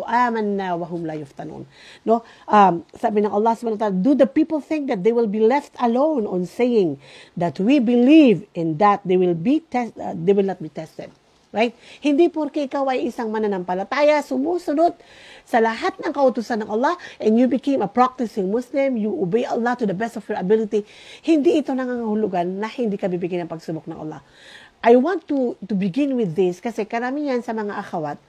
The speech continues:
nakalimutan nila na habang lumalaki ang iman nila na mas lalong lumalaki ang kanilang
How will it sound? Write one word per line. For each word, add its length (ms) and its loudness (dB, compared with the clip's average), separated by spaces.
nakalimutan 640 -2
nila 320 0
na 160 0
habang 320 0
lumalaki 560 2
ang 160 -2
iman 240 -2
nila 160 0
na 240 -4
mas 240 -8
lalong 320 -2
lumalaki 480 -4
ang 160 -8
kanilang 240 -8